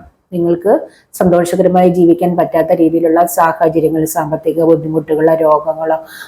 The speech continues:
അങ്ങനെയൊക്കെയുള്ള ഒരുപാട് സാഹചര്യങ്ങൾ നിങ്ങളുടെ ലൈഫിലേക്ക് വന്നുകൊണ്ടിരിക്കുന്നതായിട്ട് കാണുന്നുണ്ട്. ചിലര് അതൊരു, ആ ഒരു രീ-, കാര്യങ്ങൾ സഫർ ചെയ്യുന്നതായിട്ട് കാണുന്നുണ്ട്. അത് നിങ്ങളുടെ ലവ് ലൈഫിലും ഇങ്ങനത്തെ ചില പ്രോബ്ലംസ് കാണുന്നുണ്ട്. Three of Swords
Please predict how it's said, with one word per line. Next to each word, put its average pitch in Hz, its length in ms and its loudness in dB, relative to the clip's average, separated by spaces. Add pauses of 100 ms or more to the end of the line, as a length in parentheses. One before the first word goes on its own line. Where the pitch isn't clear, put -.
(120)
അങ്ങനെയൊക്കെയുള്ള 254 420 4
ഒരുപാട് 180 340 2
സാഹചര്യങ്ങൾ 175 680 -2
നിങ്ങളുടെ 156 260 -6
ലൈഫിലേക്ക് 151 520 -4
വന്നുകൊണ്ടിരിക്കുന്നതായിട്ട് 151 1000 -6
കാണുന്നുണ്ട്. 151 480 0 (320)
ചിലര് 190 300 4
അതൊരു, 175 640 0 (320)
ആ 180 60 2
ഒരു 180 160 2
രീ-, 175 420 0
കാര്യങ്ങൾ 165 460 0
സഫർ 196 340 -2
ചെയ്യുന്നതായിട്ട് 156 480 0
കാണുന്നുണ്ട്. 151 320 -8
അത് 170 200 -4
നിങ്ങളുടെ 165 220 -2
ലവ് 165 400 4
ലൈഫിലും 190 440 2
ഇങ്ങനത്തെ 175 260 -4
ചില 160 240 -4
പ്രോബ്ലംസ് 156 640 -4
കാണുന്നുണ്ട്. 151 440 -8 (520)
Three 170 180 4
of 165 60 -4 (100)
Swords 156 300 0